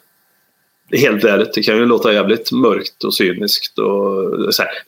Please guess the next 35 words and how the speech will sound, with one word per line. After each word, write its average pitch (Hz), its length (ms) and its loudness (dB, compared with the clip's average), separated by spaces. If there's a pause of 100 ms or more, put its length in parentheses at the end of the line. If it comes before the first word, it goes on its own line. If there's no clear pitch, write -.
(140)
tids-, 107 600 0
alltså 110 200 2
att 104 260 0
det 127 60 4
låter 107 320 2
lite 107 120 2
grann 98 180 2
som 101 160 2
den 101 260 0
personen 95 480 0
är, 95 140 2
att 101 140 -2
så 104 80 2
här, 87 60 -2
bygga 95 220 2
upp - 140 -2
någon 92 160 -2
form 95 340 0
av 101 220 0 (380)
ultimata 101 640 2
cynikern. 95 540 0
Det 110 80 4
är 101 80 2
det 104 60 2
verkligen 107 340 0
inte, 98 180 -2
utan 104 220 -2
jag 110 120 2
vet 120 180 -2
inte - 140 -6
fan 113 240 0
ens 104 200 0
om 104 60 -2
jag - 140 -2
kommer, - 360 -6